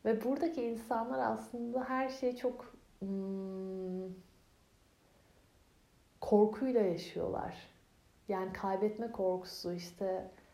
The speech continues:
bir şeyin zarara uğraması korkusu, her şeyi işte sigortalama, her şeyi regüle etme. Eğer düzenli olursa ve sistem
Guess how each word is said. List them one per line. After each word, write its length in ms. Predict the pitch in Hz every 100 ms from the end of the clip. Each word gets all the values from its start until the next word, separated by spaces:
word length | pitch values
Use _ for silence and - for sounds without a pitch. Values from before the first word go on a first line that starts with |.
| - - -
bir 40 | 190
şeyin 300 | - 220 214
zarara 580 | 208 190 196 196 202 202 - - - - - - - - - - 208 -
uğraması 680 | 202 196 185 190 - 208 -
korkusu, 560 | 170 165 165 - 185
her 260 | 185 196 202
şeyi 360 | 202 202 190
işte 220 | 185 - 190
sigortalama, 1000 | - 190 180 175 175 165 160 147 165 - - - - - - - - _
her 260 | - 202 214
şeyi 240 | 214 202
regüle 320 | 190 185 180 175
etme. 720 | 175 180 - 170 165 165 165 - - - _ -
Eğer 420 | 190 190 190 190 - 180
düzenli 460 | 180 196 185 196
olursa 500 | 220 214 196 - 196
ve 100 | 185
sistem 580 | 185 185 180 - 185 185